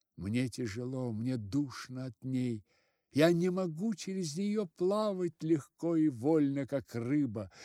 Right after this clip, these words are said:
Я тону и падаю на дно, как ключ. Отыщи ее, парубок». Левко посмотрел на берег. В тонком серебряном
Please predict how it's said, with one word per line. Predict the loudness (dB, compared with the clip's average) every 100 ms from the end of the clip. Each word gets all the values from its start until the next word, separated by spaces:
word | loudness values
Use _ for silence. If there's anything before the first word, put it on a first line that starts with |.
| 2
Я | 6 6
тону | 4 4 4 4 2 4 4
и | 4 2 0
падаю | 0 0 0 0 0 2
на | 0
дно, | -2 -2 0 0
как | -2 -8 _
ключ. | -2 2 6 4 2 -10 _ _ -4
Отыщи | -2 2 0 -2 -6 -4 0 2
ее, | 2 2 2 2 0 -2 _
парубок». | 0 0 2 -2 -4 -6 -12 -14 -18 _ _ _ _ _ _ _ _ _ _ -4
Левко | 0 2 0 -2 0 0
посмотрел | -2 -6 -4 -4 -4 -4 -4 -2 -2 -4
на | -4 -4
берег. | -4 -2 0 0 0 -6 -12 _ _ _ _ _ _ _ _ _ _
В | -20
тонком | 0 4 4 2 -6 _ _ -8 -8 -8 -10
серебряном | -12 -8 -4 -2 -2 -4 -6 -6 -8 -10